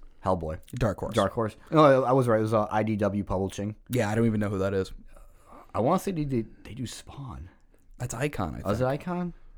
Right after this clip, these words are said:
Speaker 2: Yeah, I think Icon is Spawn. Dynamite is, like, Red Sonja.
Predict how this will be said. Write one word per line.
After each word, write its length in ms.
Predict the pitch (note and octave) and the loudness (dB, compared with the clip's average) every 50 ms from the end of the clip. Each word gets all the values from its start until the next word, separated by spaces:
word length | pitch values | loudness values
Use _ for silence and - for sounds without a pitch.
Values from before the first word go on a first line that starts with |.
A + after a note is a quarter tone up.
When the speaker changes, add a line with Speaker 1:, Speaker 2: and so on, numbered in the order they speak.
| - | -10
Speaker 2:
Yeah, 80 | - G2+ | -8 -6
I 20 | |
think 160 | A2 B2+ C3+ | -6 -4 -2
Icon 380 | A#2+ G#2+ A#2+ A#2+ - F#2+ F2 D#2+ | -2 -2 -2 -2 -4 -6 -8 -8
is 80 | D2+ - | -10 -14
Spawn. 340 | - - F2+ D#2+ D#2 F2 - - | -12 -12 -10 -10 -10 -10 -10 -8
Dynamite 560 | - A2 C#3+ F#3+ G3 F#3 E3 C#3+ C3+ C3+ A#2 | -6 -4 -2 -2 0 0 0 2 2 2 0
is, 160 | A2 G#2+ G2+ | 0 -2 -2
like, 220 | G#2+ G2+ F#2+ F#2+ - - | -4 -6 -6 -8 -10 -10
Red 360 | G2+ G#2 G#2+ A2+ A2 A2 G#2+ | -10 -6 -4 -4 -4 -4 -4
Sonja. 640 | A2+ - - - F#2+ F#2+ F#2+ F2+ E2 A#1+ A1 G#1 - | -6 -8 -6 -4 -2 -2 -2 -4 -6 -8 -10 -12 -12